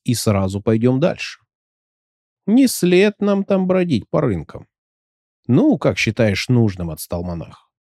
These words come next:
Закупив вещи и забрав продукты,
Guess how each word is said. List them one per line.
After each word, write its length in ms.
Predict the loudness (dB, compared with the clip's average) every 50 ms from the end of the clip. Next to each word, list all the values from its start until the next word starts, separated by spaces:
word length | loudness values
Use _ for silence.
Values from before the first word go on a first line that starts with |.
| _ _ _ _ _ _ _ _ _ _ _ _ _
Закупив 600 | -2 0 0 0 0 0 0 4 4 2 2 2
вещи 580 | 0 -2 0 0 0 0 -2 -2 -4 -6 -6 _
и 100 | -2 0
забрав 400 | 2 2 2 2 0 -2 -2 -2
продукты, 600 | 0 0 2 2 2 -2 -4 -6 -12 -18 -20 -20